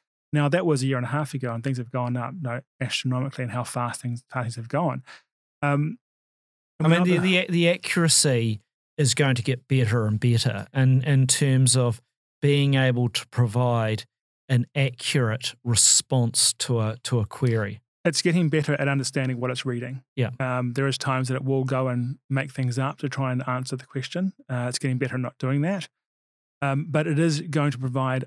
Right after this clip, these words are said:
Speaker 1: a faster, quicker solution than what can be done now.
Speaker 2: Yeah.
Speaker 1: Um, and, and be able to, like, we have a gut feeling as lawyers, uh, you and I will read something, we'll go, "Oh, our gut feeling is this." And we know that gut feeling is based on years of experience.
Speaker 2: Mm.
Speaker 1: We, we could probably spend,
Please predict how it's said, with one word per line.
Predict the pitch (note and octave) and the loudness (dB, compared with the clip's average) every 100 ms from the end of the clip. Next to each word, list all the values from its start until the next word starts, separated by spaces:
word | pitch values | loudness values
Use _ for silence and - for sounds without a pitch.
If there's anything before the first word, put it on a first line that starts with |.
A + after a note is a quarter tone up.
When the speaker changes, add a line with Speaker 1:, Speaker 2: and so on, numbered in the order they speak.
| - | -4
Speaker 1:
a | C3+ | -4
faster, | B2 C#3 C3+ C3 | -4 -2 -2 -4
quicker | C3 C#3 C3 | -4 -4 -4
solution | - B2 B2+ B2+ B2+ A2+ | -4 -4 -2 -4 -6 -8
than | A2+ B2 | -4 -2
what | B2+ B2+ _ - | -2 -4 _ -4
can | C#3 | -4
be | A#2+ | -2
done | A2+ A#2 A2+ | -4 -6 -8
now. | A2+ A#2+ - _ | -8 -8 -10 _
Speaker 2:
Yeah. | - A2+ A#2+ A#2+ | 0 0 0 -2
Speaker 1:
Um, | B2+ | -2
and, | D3 D3 C#3+ - - - _ _ - | 0 2 0 -4 -20 -20 _ _ -2
and | D#3+ D#3+ | 0 2
be | D#3+ | 2
able | E3 | 2
to, | D3 D#3+ C#3+ C#3 C#3 - _ - | 2 2 2 2 -2 -8 _ -2
like, | D3 | -2
we | D3+ D3+ | 2 2
have | D3+ D3 | 2 0
a | C3+ | 0
gut | C#3 - | -2 -4
feeling | - C3+ B2+ | -4 -2 -2
as | A#2+ | -2
lawyers, | C3+ C#3 C3+ C3 - | 0 0 0 -2 -4
uh, | D3 B2 | -4 -2
you | B2+ | 0
and | C3+ | 0
I | C3 | 0
will | B2 | -2
read | C3 B2 | -2 -4
something, | - B2+ | -4 -4
we'll | B2 | -4
go, | B2 A#2+ B2+ | -2 -2 -2
"Oh, | D3 C3+ | 0 0
our | C3 | -2
gut | B2+ C#3 | -2 -4
feeling | C3 B2+ B2 | -4 -6 -6
is | A2+ | -8
this." | - C3 A#2+ - | -6 -6 -6 -4
And | C3+ | 0
we | |
know | C3+ D3+ | 0 0
that | D3 | 0
gut | C#3 C3+ | -2 -2
feeling | - B2+ B2+ | -2 -2 -2
is | A#2+ | -4
based | - B2 - | -4 -4 -4
on | B2 | -6
years | A#2 B2+ A#2+ | -2 -2 -4
of | A#2+ | -6
experience. | B2 - A#2 A#2 - - - | -8 -6 -6 -8 -8 -6 0
Speaker 2:
Mm. | A#2 | 2
Speaker 1:
We, | C3+ | 2
we | C3+ C#3 | 0 -2
could | C3 | 0
probably | F#3+ E3+ | 2 0
spend, | - D3 C3 B2+ | 0 -2 -2 -6